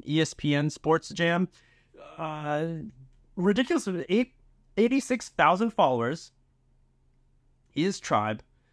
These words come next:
and he is well known for his, you know, um, putting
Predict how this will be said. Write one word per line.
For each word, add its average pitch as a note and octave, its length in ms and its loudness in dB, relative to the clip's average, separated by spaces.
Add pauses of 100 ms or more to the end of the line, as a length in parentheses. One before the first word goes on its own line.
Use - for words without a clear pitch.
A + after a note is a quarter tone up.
(200)
and F3+ 180 2
he G3+ 240 2
is F#3 300 0
well F3+ 320 2
known F#3+ 300 2
for F#3+ 180 0
his, F#3+ 560 -4
you F3 80 -2
know, E3+ 220 0
um, D3+ 340 0 (140)
putting A3+ 380 2